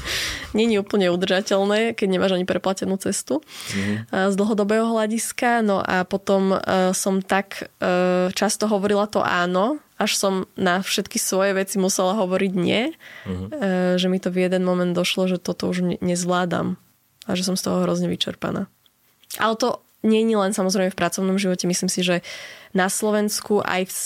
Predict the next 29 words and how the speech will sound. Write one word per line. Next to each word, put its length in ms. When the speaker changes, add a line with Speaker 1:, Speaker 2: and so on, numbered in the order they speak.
Speaker 1:
pohľadu 380
napríklad 340
tých 140
matiek 420
alebo 240
starých 380
mám 180
je 60
to 80
Speaker 2:
Mhm. 80
Speaker 1:
veľakrát 340
o 80
tom, 320
e, 140
o 140
tých 160
osobných 340
veciach 300
viac 180
ako 160
o 80
tých 160
pracovných. 720
Speaker 2:
Keď 180
hovoríš, 380
že, 220
že 260
o 120
práci, 640